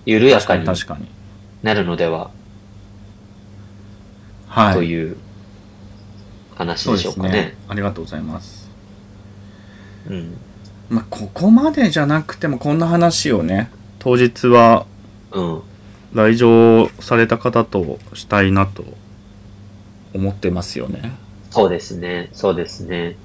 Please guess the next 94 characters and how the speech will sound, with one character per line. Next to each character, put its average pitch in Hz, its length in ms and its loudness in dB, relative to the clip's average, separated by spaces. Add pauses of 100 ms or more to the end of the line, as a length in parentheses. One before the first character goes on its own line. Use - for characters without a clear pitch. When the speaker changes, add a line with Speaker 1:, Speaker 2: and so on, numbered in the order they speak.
Speaker 1:
は 90 260 -4
い。 76 100 -12 (720)
ち - 40 -16
ょ - 20 -6
っ - 20 -10
と 107 120 -4
な、 101 160 -4
い 110 120 -6
ろ 120 180 4
い 117 40 -2
ろ、 110 340 2 (100)
あ 98 100 -8
の、 90 120 -6
他 101 240 -2
に 92 100 -6
も 80 100 -8
多 87 140 -4
分 87 140 -4
あ 104 100 4
る 92 100 -4
と 82 120 -8
思 80 140 -8
い 80 40 -8
ま 82 140 -8
す - 140 -16
の - 80 -12
で、 104 40 -8
Speaker 2:
は 92 80 -4
い。 - 240 -8 (460)
Speaker 1:
な 87 80 -14
ん - 20 -14
か 90 100 -6
そ 104 160 -2
う - 20 4
い 92 40 2
う - 20 0
話 101 320 -2
を 92 60 2
聞 - 180 -10
け 147 100 4
る 143 120 0
の 127 100 0
も 82 160 -6
む 92 80 -4
し - 140 -6
ろ 80 80 -6
楽 90 260 -8
し 101 140 -6
み 87 80 -8
と 95 100 -4
い 92 40 -2
う 90 60 -6
か、 98 140 -2
Speaker 2:
い 90 40 -2
や、 80 60 -4
Speaker 1:
我 - 0 -
々 78 200 -4
も。 - 60 -10
Speaker 2:
本 - 20 -14
当 - 80 -12
で - 60 -12
す - 60 -10
よ。 - 120 -14 (1400)
Speaker 1:
は 87 240 -4
い。 - 20 -10
Speaker 2:
じ 82 60 -12 (1600)
ゃ - 40 -4
あ - 20 -2
そ 101 180 0
ん 107 60 4
な 110 80 4
わ 110 140 2
け 92 160 -6
で。 80 260 -6
Speaker 1:
と - 100 -10
い 87 40 -8
う - 20 -10
と - 120 -8
こ 95 120 -6
ろ 92 80 -2
で 90 100 -4
い 98 260 -2
い、 113 80 -4
い - 20 0
い 98 60 4
お 98 60 6
時 98 160 -2
間 101 140 0
で 107 120 4
し 92 100 -4
ょ 82 40 -2
う - 40 -14
か 82 120 -8
ね。 196 180 -6